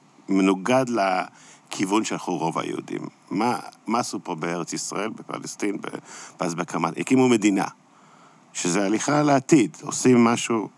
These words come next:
היה שואה, הושמד יותר משליש העם היהודי. איך דואגים שזה לא יקרה שם? הם בונים, בונים מדינה שלנו, עם צבא שלנו, ותרבות שלנו, וכלכלה שלנו, ואנחנו, אנחנו נגן על עצמנו, זה דרך אחת. אז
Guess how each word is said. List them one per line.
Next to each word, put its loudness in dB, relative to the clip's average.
היה -4
שואה, 0
הושמד -4
יותר -2
משליש -2
העם 0
היהודי. -4
איך 0
דואגים 2
שזה -4
לא -2
יקרה -6
שם? -4
הם 2
בונים, 4
בונים 4
מדינה 2
שלנו, -2
עם -4
צבא -2
שלנו, -6
ותרבות -4
שלנו, -2
וכלכלה -2
שלנו, 0
ואנחנו, 2
אנחנו -2
נגן 0
על -2
עצמנו, -8
זה 0
דרך -8
אחת. -8
אז -8